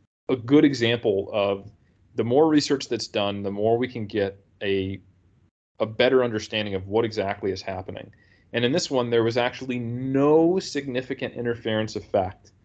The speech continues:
Um, p-values were, were moderate, uh, for both hypertrophy and strength, and the effect sizes we're talking about are well below small. And there was only a small effect size for power.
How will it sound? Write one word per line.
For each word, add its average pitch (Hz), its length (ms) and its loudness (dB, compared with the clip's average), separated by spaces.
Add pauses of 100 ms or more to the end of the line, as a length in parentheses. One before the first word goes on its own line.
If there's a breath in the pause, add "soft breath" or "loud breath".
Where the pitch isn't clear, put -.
(320 soft breath)
Um, 98 500 0 (480)
p-values 117 600 4
were, 107 120 0
were 107 220 -4
moderate, 110 640 2 (380)
uh, 98 200 0
for 110 260 -4
both 120 280 2
hypertrophy 147 760 -2
and 117 220 -4
strength, 127 460 -6 (480 soft breath)
and 110 200 -4
the 107 80 0
effect 127 340 0
sizes 113 380 -2
we're 107 100 -2
talking 104 360 -2
about 98 380 0
are 104 140 -2
well 107 320 2
below 110 280 0
small. 101 580 -6 (320 soft breath)
And 120 120 -4
there 131 80 4
was 131 140 6
only 147 240 2
a 120 40 2
small 139 480 2
effect - 320 -2
size 98 520 -4 (340)
for 101 140 -4
power. 101 440 -8